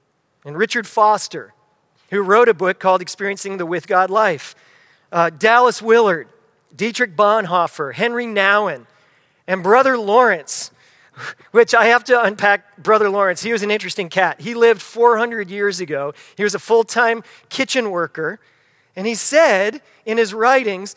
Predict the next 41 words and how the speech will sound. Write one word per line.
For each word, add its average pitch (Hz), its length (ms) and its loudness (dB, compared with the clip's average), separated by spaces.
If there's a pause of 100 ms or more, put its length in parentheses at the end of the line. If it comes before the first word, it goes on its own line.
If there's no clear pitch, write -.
(160)
that 214 140 2
he 240 100 -4
developed 240 460 2
this 226 260 0
practice, - 800 -8 (300)
this 247 220 -2 (140)
habit, 247 600 0
if 208 240 -4
you 220 100 -10
will, 196 300 0 (120)
of 196 200 -4
constantly 262 520 -2
talking 208 460 -2
to 180 120 -14
God. 185 280 0 (800)
Just 262 220 -4
inserting 262 440 -2
a 202 60 0
few 285 220 -8
words 277 200 -6
of 185 100 -12
prayer 226 440 2 (120)
between 220 400 -6
everything 247 380 -4
he 226 80 -8
did, 202 240 2
whether 190 200 0
he 208 100 -4
was 156 100 -6
working 214 280 -2
in 233 60 -4
the 233 60 -6
kitchen 254 480 -2 (260)
or 196 160 0
whether 208 200 0
he 190 60 -2
was 170 120 -6
hanging 220 220 -2
out 247 160 2
with 214 100 -4
friends. 226 420 -2